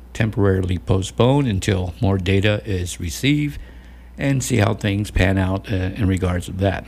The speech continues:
And we, we hope, we hope, we definitely hope and pray that, uh, we don't see any more cases of, uh, positive cases of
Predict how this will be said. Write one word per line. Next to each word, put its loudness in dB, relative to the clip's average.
And -2
we, 2
we 4
hope, 2
we 2
hope, 0
we 0
definitely 4
hope 2
and -2
pray -2
that, -4
uh, -2
we 4
don't 4
see 4
any 4
more 4
cases -2
of, -4
uh, -8
positive 2
cases 0
of -8